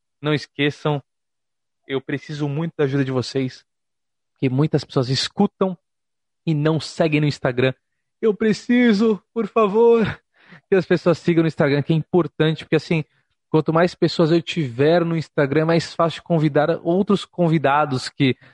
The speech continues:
às vezes o Instagram dá aquela barrada pelo meu número de pessoas, aí o cara acaba não vendo e acaba não tendo mais papos legais por causa disso. Então siga lá pra mim, arroba não se discute podcast, você me ajuda demais.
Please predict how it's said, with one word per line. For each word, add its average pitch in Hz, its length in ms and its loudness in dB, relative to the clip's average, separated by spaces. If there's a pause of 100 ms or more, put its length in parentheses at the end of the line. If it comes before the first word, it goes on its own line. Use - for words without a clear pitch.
(160)
às 127 160 -2
vezes 143 160 2
o 147 40 0
Instagram 135 360 -2
dá 135 60 2
aquela 139 220 0
barrada 131 340 -2
pelo 131 220 0
meu 127 140 -2
número 135 400 0
de 120 100 -6
pessoas, 135 600 0
aí 131 380 2
o 120 60 0
cara 131 180 -4
acaba 127 220 -4
não 117 120 0
vendo 143 400 0 (360)
e 143 60 0
acaba 135 260 0
não 131 100 0
tendo 139 200 0
mais 127 160 0
papos - 280 -6
legais 127 380 0
por 131 140 -6
causa 123 240 0
disso. 135 400 -2 (640)
Então 156 480 0
siga 220 240 2
lá 185 160 4
pra 156 180 0
mim, 165 220 -2 (300)
arroba 165 460 0
não 196 240 4
se - 180 0
discute 151 440 -2
podcast, 135 640 0
você 127 220 0
me 135 80 2
ajuda 127 220 2
demais. 120 480 -2